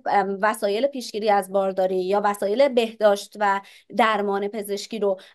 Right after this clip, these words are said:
از، اه، خانه‌های بهداشت روستاها می‌گرفتن، اینها رو کاملاً محدود کردن، به خاطر اینکه وقتی که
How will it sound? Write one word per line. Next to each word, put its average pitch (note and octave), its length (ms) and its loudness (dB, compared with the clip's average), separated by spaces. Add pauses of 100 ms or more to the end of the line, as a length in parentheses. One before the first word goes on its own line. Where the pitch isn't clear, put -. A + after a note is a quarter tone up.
از، A#3+ 160 2 (180)
اه، G3+ 220 4
خانه‌های A#3 440 2
بهداشت A#3+ 480 -2
روستاها A3 500 -2
می‌گرفتن، G#3 520 -2
اینها A#3+ 240 -2
رو D4 60 0
کاملاً A#3+ 520 0
محدود A#3 340 -6
کردن، G3 340 -2
به G3+ 60 -6
خاطر A3 220 -2
اینکه C4+ 300 0 (300)
وقتی B3 280 2
که B3 260 2